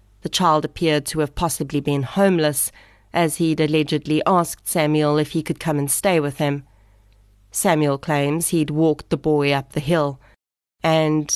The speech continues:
then, yes, you guessed it,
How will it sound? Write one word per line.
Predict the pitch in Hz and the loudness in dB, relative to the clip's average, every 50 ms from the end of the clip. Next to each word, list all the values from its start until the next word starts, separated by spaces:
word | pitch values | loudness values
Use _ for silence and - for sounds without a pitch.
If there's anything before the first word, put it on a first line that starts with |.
| - - - | -4 -4 -6
then, | 160 151 160 151 151 151 151 147 147 147 147 143 | -4 0 0 2 2 2 2 2 0 0 -2 -2
yes, | 143 147 147 135 151 185 - - - - - - - - _ | -2 -2 -2 -2 -2 -4 -4 -4 -4 -4 -6 -8 -10 -16 _
you | - 165 175 208 214 | -6 -2 0 0 2
guessed | 196 202 196 185 - - | 2 2 0 0 -2 0
it, | - 175 196 208 - - | 0 0 0 0 -4 -10